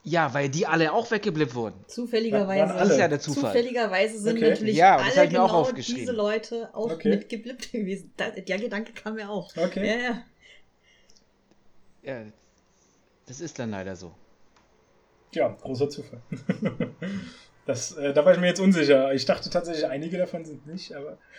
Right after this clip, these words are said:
Speaker 3: und vor allem der eine,
Speaker 1: Ich
Speaker 3: äh, da hatten sie es doch,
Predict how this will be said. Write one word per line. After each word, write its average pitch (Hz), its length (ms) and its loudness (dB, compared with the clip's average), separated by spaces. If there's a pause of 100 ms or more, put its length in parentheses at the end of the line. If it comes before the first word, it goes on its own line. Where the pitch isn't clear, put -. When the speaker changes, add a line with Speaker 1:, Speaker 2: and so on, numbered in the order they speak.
(160)
Speaker 3:
und 170 120 -2
vor 170 160 2
allem 160 200 2
der - 180 4
eine, 208 420 2 (240)
Speaker 1:
Ich 165 180 -6 (160)
Speaker 3:
äh, 151 340 0 (260)
da 127 140 -2
hatten 123 160 -10
sie 143 60 -2
es 131 100 -8
doch, - 160 -6